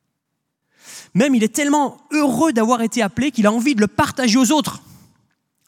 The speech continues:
C'est un signe de celui qui a été appelé <laughs> et qui suit Jésus. Il a envie de dire aux autres, « Mais ce que j'ai vécu est tellement extraordinaire, t'imagines, c'est Dieu qui m'a appelé. » Et peut-être qu'il t'appelle aussi. Écoute, au cas où,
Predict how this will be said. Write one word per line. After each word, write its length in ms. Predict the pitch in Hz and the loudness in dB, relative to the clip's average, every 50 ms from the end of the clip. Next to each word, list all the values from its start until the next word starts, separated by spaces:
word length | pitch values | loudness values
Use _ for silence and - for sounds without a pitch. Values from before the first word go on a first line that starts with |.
| _ _ _ | _ _ _
C'est 220 | - - 190 - 240 | -6 -6 -4 -4 0
un 80 | 226 | 0
signe 420 | - - - 381 339 254 180 156 151 | 2 2 2 2 2 2 2 0 -2
de 100 | 151 156 | -4 -2
celui 260 | - 185 165 175 170 | -2 -2 -2 -2 -4
qui 120 | 151 160 | -2 -4
a 20 | 147 | -4
été 160 | 143 - 160 | -4 -4 -6
appelé 300 | 135 127 - - - 147 - - 202 - - _ _ _ | -8 -8 -10 -14 -14 -14 -12 -14 -14 -14 -16 _ _ _
<laughs> 420 | - - - - - - - _ | -20 -20 -20 -20 -20 -20 -12 _
et 80 | 147 147 | -10 -8
qui 140 | - 170 156 | -6 -6 -6
suit 180 | - - 170 | -4 -4 -4
Jésus. 360 | 151 147 151 135 123 123 - - | -4 -2 -4 -4 -6 -10 -8 -2
Il 80 | 160 | -2
a 60 | 208 254 | 0 0
envie 180 | 247 226 247 | 0 -2 -4
de 60 | 202 | -4
dire 140 | 208 254 240 | -4 -2 -2
aux 140 | 254 240 - | -2 -2 -2
autres, « 100 | 302 - | -4 -2
Mais 80 | 214 190 | -2 -2
ce 80 | - - | -2 0
que 100 | 247 233 | -2 0
j'ai 140 | 196 254 | 0 0
vécu 200 | 240 262 - 320 | 0 0 0 0
est 40 | 269 | 0
tellement 260 | - 269 247 247 262 | 0 0 0 0 0
extraordinaire, 540 | 226 247 - - 247 247 240 247 277 269 254 | 0 0 0 0 0 -2 -2 -2 -2 -2 -4
t'imagines, 400 | - - 254 262 247 277 311 277 | -2 -2 -2 0 0 0 -2 -2
c'est 160 | - 277 262 | -2 -2 -2
Dieu 260 | 214 196 226 294 311 - | -2 -2 0 0 -2 -2
qui 180 | - 254 233 | -2 -2 0
m'a 220 | 233 262 285 277 262 | 0 0 0 0 -2
appelé. » 460 | 254 262 285 285 302 294 262 233 175 - - _ _ _ - - - - - - - - - | -2 -2 -2 -2 -2 -2 -2 -6 -6 -8 -12 _ _ _ -20 -20 -20 -20 -20 -20 -20 -4 0
Et 260 | 180 208 226 311 311 | 0 0 0 -2 -4
peut-être 340 | - - 262 - 294 277 - | -4 -4 -2 -2 -2 -4 -2
qu'il 180 | - 254 233 - | -4 -4 -4 -2
t'appelle 340 | - 247 240 - 277 262 254 | -2 -4 -2 0 0 0 2
aussi. 400 | 254 - - 330 320 302 269 247 233 - - | 2 2 0 0 0 -2 -2 -4 -6 0 0
Écoute, 420 | 247 220 - 359 359 - - - - | 0 2 4 4 2 2 0 -2 -4
au 60 | 202 185 | -2 0
cas 120 | - 262 | 2 4
où, 220 | 320 349 359 302 | 6 6 4 4